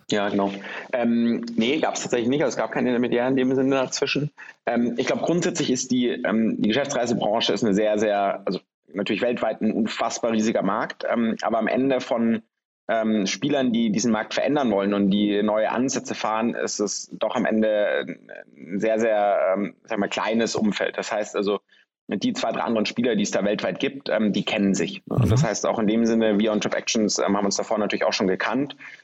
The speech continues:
Speaker 1: ähm, und auch immer wieder ausgetauscht. Mm.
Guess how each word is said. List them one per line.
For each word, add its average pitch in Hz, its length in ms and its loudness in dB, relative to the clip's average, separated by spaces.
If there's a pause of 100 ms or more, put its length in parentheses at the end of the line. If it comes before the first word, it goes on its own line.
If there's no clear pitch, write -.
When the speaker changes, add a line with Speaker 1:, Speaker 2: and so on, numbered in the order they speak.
(180)
Speaker 1:
ähm, 101 380 2
und 101 100 0
auch - 120 0
immer 104 140 0
wieder 95 140 2
ausgetauscht. 117 800 0
Mm. 107 440 2